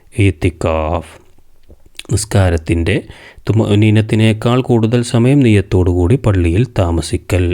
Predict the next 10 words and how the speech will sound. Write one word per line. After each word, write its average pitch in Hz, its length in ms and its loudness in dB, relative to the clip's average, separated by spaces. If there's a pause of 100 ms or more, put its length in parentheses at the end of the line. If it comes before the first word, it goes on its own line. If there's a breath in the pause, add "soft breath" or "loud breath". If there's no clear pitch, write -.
(120)
എന്ന് 92 220 -4
എഴുതിയാലും 87 340 -2
കുഴപ്പമില്ല. 87 420 -4 (720 loud breath)
അതാണ് 92 280 0 (120)
ഏത്തിക്കാഫിൻ്റെ 90 800 -4
നിർവചനം. 87 460 -4 (960 loud breath)
ഇനി 110 140 2 (240)
പതിനൊന്നാമത്തെ 117 960 2
പാഠത്തിൽ, 87 460 -4 (920 loud breath)
പാഠം 92 340 0